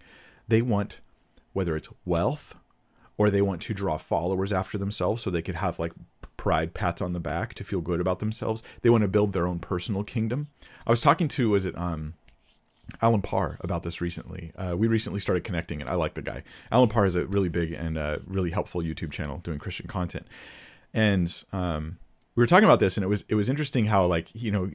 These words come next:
me and him have the same heart about, say, YouTube. We want to see more and more Christians on YouTube, and we don't care if they grow channels bigger than ours. Like, we don't care. <laughs> And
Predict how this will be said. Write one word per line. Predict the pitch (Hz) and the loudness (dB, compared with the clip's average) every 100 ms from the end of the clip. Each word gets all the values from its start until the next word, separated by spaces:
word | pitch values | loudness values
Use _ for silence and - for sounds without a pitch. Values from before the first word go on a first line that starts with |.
| - | -2
me | 123 175 | 0 4
and | |
him | 151 | 6
have | 143 | 6
the | 101 | 4
same | - 110 | 2 2
heart | 101 98 104 - | 2 2 0 0
about, | 101 90 85 | -2 0 -2
say, | - 92 | -2 -2
YouTube. | 92 101 117 120 | 0 0 -2 0
We | 107 | 2
want | 110 113 | 4 4
to | |
see | 110 104 | 2 0
more | 87 95 98 | 0 2 2
and | |
more | 98 95 | 0 -2
Christians | - 95 - 95 | -2 -4 -2 -2
on | 85 80 | -2 -2
YouTube, | 87 - 107 | -4 -2 0
and | 92 | 0
we | 87 | 0
don't | 92 - | -2 -2
care | 90 | -2
if | 82 | -2
they | - 82 - - - _ - | -2 -4 -6 -20 -20 _ -10
grow | - 90 | -2 -2
channels | - 85 78 | -2 -4 -4
bigger | 82 82 | -6 -4
than | 82 | -4
ours. | 80 85 - | -4 -4 -6
Like, | 76 78 - - _ - - - | -6 -6 -10 -20 _ -20 -20 -4
we | 87 | -4
don't | 76 | -2
care. | - 82 - - | -2 -2 -2 -8
<laughs> | 127 - - - | -8 -10 -14 -2
And | 120 117 | 2 2